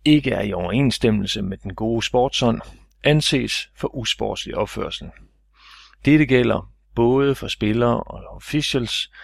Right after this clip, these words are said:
såvel på banen som uden for banen.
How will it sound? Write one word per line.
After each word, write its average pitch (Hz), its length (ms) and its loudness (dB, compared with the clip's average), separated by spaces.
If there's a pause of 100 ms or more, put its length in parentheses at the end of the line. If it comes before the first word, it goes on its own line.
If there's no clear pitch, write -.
(140)
såvel 92 360 -4
på - 260 -2
banen 127 560 0 (120)
som - 240 -4
uden 98 200 0
for - 100 -12
banen. 82 420 -8